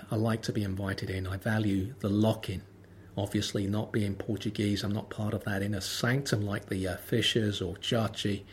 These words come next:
One or two mornings he's seen me out in the cold and just says, "Why don't you go in?" You know, his English is, uh, fairly decent. I did one morning take him up on that,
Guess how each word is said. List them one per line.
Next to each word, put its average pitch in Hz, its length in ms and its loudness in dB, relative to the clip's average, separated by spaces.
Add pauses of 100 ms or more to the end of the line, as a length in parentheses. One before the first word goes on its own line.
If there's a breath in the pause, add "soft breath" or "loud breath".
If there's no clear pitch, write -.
(920 loud breath)
One 165 120 12
or 180 60 12
two 175 240 12
mornings 156 440 12
he's 127 200 4
seen 139 300 8
me 127 100 8
out 131 160 6
in - 80 2
the 110 80 2
cold 117 580 4
and 98 400 2
just - 200 -2
says, 120 200 4
"Why 139 140 4
don't 170 160 6
you 165 80 4
go 156 260 10
in?" 156 280 12 (640 loud breath)
You - 80 2
know, 113 80 4
his 110 120 4
English 120 540 4
is, 104 220 0
uh, 98 160 2
fairly 110 400 0
decent. 110 480 0 (1000 loud breath)
I 135 80 4
did 160 420 12 (540)
one 139 220 10
morning 139 320 10
take 120 280 6
him 113 120 4
up 113 180 0
on 113 120 2
that, 113 200 2